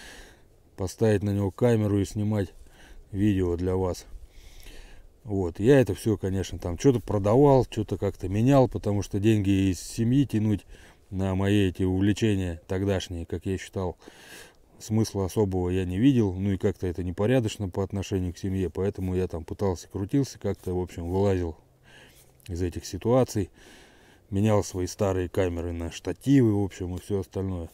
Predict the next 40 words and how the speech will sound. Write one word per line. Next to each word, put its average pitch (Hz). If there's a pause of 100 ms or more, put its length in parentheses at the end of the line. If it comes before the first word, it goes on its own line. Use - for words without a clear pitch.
(500)
Канал 117
ещё 156
подрос 131
у 104
меня 101
в -
связи 101
с -
тем, 104
что -
я 92
начал 92
видео 90
более 90
качественного 90 (420)
уровня 98
снимать. 95 (420)
И 131 (100)
потом 135
я 123
пришёл 117
к -
тому, 120
что 110
экшн-камера 104
моя — 101
это 92
фуфло, 135
и 113
людям 107
уже 95
стыдно 98
это 90
показывать. 104 (380)
Звук 107
пишет 107
никакой, 113 (280)
картинка 104
тоже 104
нестабильная. 107